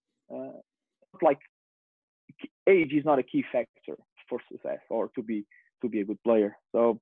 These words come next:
for me, I really don't look at, at those, I-, uh, at those players' I Ds. I don't care what the <laughs> year, year they are, they are born. If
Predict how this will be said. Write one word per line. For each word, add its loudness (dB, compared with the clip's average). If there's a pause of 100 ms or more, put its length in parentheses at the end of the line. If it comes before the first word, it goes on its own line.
(100)
for 4
me, 2 (580)
I 6
really 6
don't -2
look -2
at, -4 (200)
at -2
those, -2
I-, -4
uh, -2
at -4
those 0
players' 0
I 0
Ds. -8 (280)
I -2
don't -4
care 4
what 4
the -12 (120)
<laughs> -18
year, -2 (120)
year 4
they 2
are, 2 (340)
they -2
are 0
born. -2 (440)
If 0